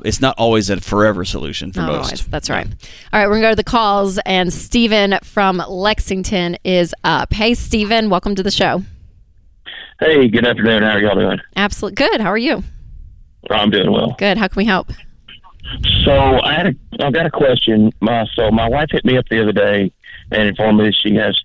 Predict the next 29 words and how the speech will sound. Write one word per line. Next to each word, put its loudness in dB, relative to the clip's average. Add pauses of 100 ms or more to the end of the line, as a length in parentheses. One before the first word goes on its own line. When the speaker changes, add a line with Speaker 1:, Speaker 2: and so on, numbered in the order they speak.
Speaker 3:
thirty 2
thousand 0
dollars 2
credit -4
card 0
debt -2
that -6 (600)
Speaker 2:
Ooh. 4
Speaker 3:
I -2
didn't 4
know 2
she 0
had. 0 (1500)
Speaker 1:
Ooh. -12 (240)
Speaker 3:
Uh, 2
we've 6
been 6
married 2
for 2
about 2
twenty 2
years. 4
We've 0
got 0
a -2
twenty-year-old 2
and 0
a -6
sixteen-year-old. -2